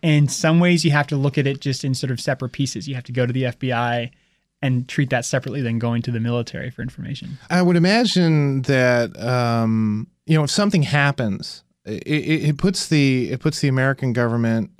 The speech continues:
Speaker 2: uh, the American military and, and law enforcement in, in a sort of odd position, because, you know, they're doing what they're doing, and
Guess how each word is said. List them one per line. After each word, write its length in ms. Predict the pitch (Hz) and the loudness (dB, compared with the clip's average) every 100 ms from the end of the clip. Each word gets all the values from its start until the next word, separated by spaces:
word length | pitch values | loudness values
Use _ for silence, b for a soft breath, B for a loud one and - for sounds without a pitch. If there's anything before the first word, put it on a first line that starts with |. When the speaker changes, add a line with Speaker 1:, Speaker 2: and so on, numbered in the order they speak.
| - | -8
Speaker 2:
uh, 280 | 120 113 | -4 -2
the 160 | 110 113 | -2 -2
American 360 | 123 123 117 117 | -2 -2 -2 -2
military 560 | 117 113 - 113 110 | 0 -2 -2 -2 0
and, 200 | 110 107 | 0 -2
and 460 | 104 110 90 110 107 | -2 -4 -2 -2 0
law 160 | 110 110 | 0 0
enforcement 500 | 110 127 113 117 101 | -2 -2 -2 -2 -2
in, 160 | 113 104 | -2 -2
in 200 | 120 117 | -2 -2
a 100 | 107 | -2
sort 220 | - 131 | -2 -2
of 140 | 107 - | -4 -4
odd 460 | 107 110 110 104 - b b b b b _ _ _ - | -2 0 0 -2 -8 b b b b b _ _ _ -8
position, 520 | - 127 151 160 139 117 | -2 2 2 2 0 0
because, 500 | 117 143 123 117 - B B B B _ | 0 2 2 0 -4 B B B B _
you 120 | 156 143 | 0 2
know, 160 | 131 | 2
they're 240 | 123 156 170 | 2 2 4
doing 260 | 156 147 | 4 4
what 140 | 135 104 | 2 2
they're 160 | 113 | 0
doing, 600 | 107 170 156 113 107 120 - | 2 2 4 2 0 -2 -2
and 260 | 135 127 | -2 -2